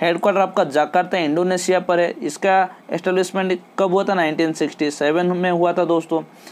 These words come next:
अपैक, एशियन पैसिफिक इकोनॉमिक कॉरपोरेशन, इसका क्वींसटाउन, सिंगापुर में है।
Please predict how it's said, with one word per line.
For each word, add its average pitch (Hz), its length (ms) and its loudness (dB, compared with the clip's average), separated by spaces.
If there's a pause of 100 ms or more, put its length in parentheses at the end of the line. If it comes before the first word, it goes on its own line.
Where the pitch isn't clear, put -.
(220)
अपैक, 185 420 0 (580)
एशियन 220 480 2
पैसिफिक 208 480 -2
इकोनॉमिक 202 560 0
कॉरपोरेशन, 165 720 0 (420)
इसका 214 280 0
क्वींसटाउन, 208 960 0 (420)
सिंगापुर 160 520 0
में 175 140 0
है। 196 120 -4